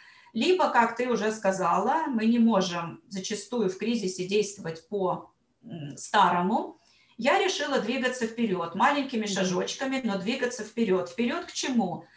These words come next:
Speaker 1: К тому, чтобы вернуться к своей, э, старой профессии, логопеда. Э,
Speaker 2: Мгм.
Speaker 1: я это не могла сделать именно потому, что английский не позволял,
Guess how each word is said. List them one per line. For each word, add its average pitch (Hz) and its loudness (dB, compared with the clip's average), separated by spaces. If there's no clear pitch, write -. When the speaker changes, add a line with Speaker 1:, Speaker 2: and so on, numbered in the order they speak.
Speaker 1:
К - -16
тому, 277 0
чтобы 254 -4
вернуться 233 -2
к - -8
своей, 220 0
э, 190 0
старой 226 4
профессии, 185 -2
логопеда. 180 -2
Э, 185 4
Speaker 2:
Мгм. 185 -2
Speaker 1:
я 247 4
это 247 2
не 226 6
могла 208 4
сделать 233 0
именно 214 2
потому, 190 -2
что 208 0
английский 190 0
не 240 0
позволял, 240 0